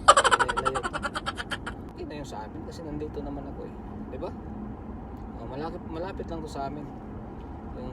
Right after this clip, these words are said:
King Salman Park. Ito, guys, oh. Abu Bakr Tunnel. Ito, isa din to sa pinakamataas na tunnel dito sa Riyadh.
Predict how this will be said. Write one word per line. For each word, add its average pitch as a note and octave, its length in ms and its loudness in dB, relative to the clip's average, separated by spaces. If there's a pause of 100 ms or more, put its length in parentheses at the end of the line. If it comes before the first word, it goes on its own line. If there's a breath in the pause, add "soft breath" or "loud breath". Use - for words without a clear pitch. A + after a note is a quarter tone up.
King C3 140 -8
Salman B2+ 420 -6
Park. B2 240 -6 (1120)
Ito, F3+ 160 0
guys, F#3+ 320 2
oh. D3 140 0 (1800)
Abu E3 160 -2
Bakr E3 400 0
Tunnel. D3+ 400 -2 (880)
Ito, D3+ 240 0
isa D3+ 240 0
din D3+ 240 -4
to D3+ 80 -2
sa C#3+ 160 -4
pinakamataas C#3+ 800 -2
na C#3 100 -2
tunnel C3+ 400 -2
dito C3+ 160 -4
sa C3+ 160 -4
Riyadh. C3 240 -4